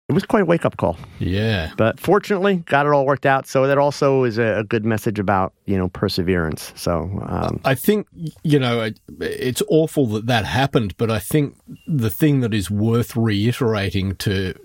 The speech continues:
Speaker 2: to everybody is if you do ever suspect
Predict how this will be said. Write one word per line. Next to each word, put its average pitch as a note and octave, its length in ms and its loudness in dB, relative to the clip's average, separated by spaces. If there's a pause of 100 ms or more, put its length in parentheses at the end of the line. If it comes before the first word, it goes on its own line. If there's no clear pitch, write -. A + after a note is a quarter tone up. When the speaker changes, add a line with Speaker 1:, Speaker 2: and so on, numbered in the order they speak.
Speaker 2:
to - 220 -2
everybody G#2+ 1000 0
is F#2+ 160 -4 (640)
if D3+ 260 2
you C3 380 2 (800)
do D3 340 4
ever G#2 200 0
suspect - 800 -6